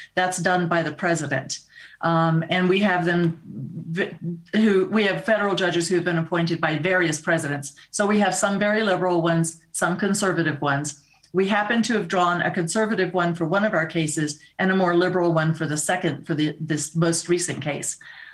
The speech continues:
Um, but what has just come out, interestingly, is a deposition of our public health director, who is an M D, a medical doctor, and she admitted that they had no scientific basis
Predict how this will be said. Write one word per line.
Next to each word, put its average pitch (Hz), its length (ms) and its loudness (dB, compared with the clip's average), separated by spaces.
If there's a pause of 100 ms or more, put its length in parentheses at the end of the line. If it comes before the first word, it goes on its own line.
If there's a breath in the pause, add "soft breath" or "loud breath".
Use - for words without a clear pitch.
(160 loud breath)
Um, 175 400 2
but 175 580 0 (220 loud breath)
what 196 180 0
has 190 160 2
just 208 300 0
come 180 240 0
out, 190 480 2
interestingly, 165 800 0 (200 loud breath)
is 180 340 2
a 170 120 2
deposition 180 720 0
of 165 200 -2
our 165 120 2
public 190 400 -2
health 185 420 -2 (320 loud breath)
director, 180 580 0
who 175 220 2
is 170 120 2
an 165 160 2
M 202 260 2
D, 170 320 0
a 143 40 -2
medical 165 380 0
doctor, 160 560 -2 (180 loud breath)
and 165 120 2
she 233 200 0
admitted 196 540 2
that 170 160 0
they 190 140 0
had 185 240 0
no 185 160 0
scientific 175 680 -2
basis 180 480 0